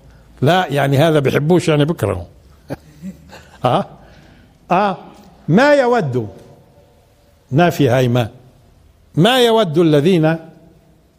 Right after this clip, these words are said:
كفروا من أهل الكتاب، لاحظوا، كفروا من أهل الكتاب، لأنه أصلا أهل الكتاب المؤمنين، ما هم هذول آمنوا وانتهى وضعهم. هذول أصلا في التاريخ ليش ما عدناش نشوفهم؟ اللي ما كفروش،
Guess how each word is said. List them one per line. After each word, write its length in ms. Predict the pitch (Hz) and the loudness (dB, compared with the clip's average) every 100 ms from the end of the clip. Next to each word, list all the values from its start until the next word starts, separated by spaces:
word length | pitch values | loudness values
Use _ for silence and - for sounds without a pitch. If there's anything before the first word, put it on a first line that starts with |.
| _ _ _ _ _ _ - | _ _ _ _ _ _ -2
كفروا 440 | 220 202 185 160 | 0 2 0 0
من 200 | 135 139 | 0 0
أهل 220 | 202 185 | 0 0
الكتاب، 440 | 196 139 147 147 131 | -2 -2 -2 0 0
لاحظوا، 240 | 139 127 | -2 -2
كفروا 500 | 113 170 135 135 127 - - _ _ _ - - | 0 -2 0 0 -2 -4 -14 _ _ _ -20 -8
من 80 | 113 | -4
أهل 220 | - 120 | 0 0
الكتاب، 460 | 110 - 101 107 87 - - _ _ _ - | 0 -4 -2 -4 -4 -18 -20 _ _ _ -6
لأنه 260 | 104 131 | -2 0
أصلا 280 | 151 143 143 | 0 -2 -2
أهل 100 | 135 | -2
الكتاب 400 | 143 127 165 139 | -2 -2 -2 -2
المؤمنين، 640 | 131 143 135 139 160 120 143 - - _ - - | -2 -2 0 0 2 0 -4 -10 -20 _ -12 -4
ما 80 | |
هم 120 | 131 151 | 0 2
هذول 300 | 139 170 156 | 2 0 0
آمنوا 440 | 180 175 170 170 | 0 0 0 0
وانتهى 320 | 151 170 147 | 0 0 0
وضعهم. 460 | 156 160 139 117 104 - - _ _ _ - _ _ | 0 0 -2 -4 -8 -12 -20 _ _ _ -20 _ _
هذول 320 | 131 175 185 | 0 0 2
أصلا 300 | 185 - 165 | -4 -2 -2
في 80 | 165 | -2
التاريخ 540 | 160 165 180 175 - - - - | -2 0 2 0 -2 -16 -14 0
ليش 240 | 196 - | 0 0
ما 60 | 160 | -2
عدناش 320 | 160 170 - | 0 0 0
نشوفهم؟ 500 | 143 151 123 127 127 - - - _ _ _ _ _ - | 0 -2 -2 -4 -6 -10 -20 -20 _ _ _ _ _ -4
اللي 140 | 139 | 0
ما 80 | 135 | 0
كفروش، 500 | 131 135 131 131 131 | -2 -2 -2 -2 -4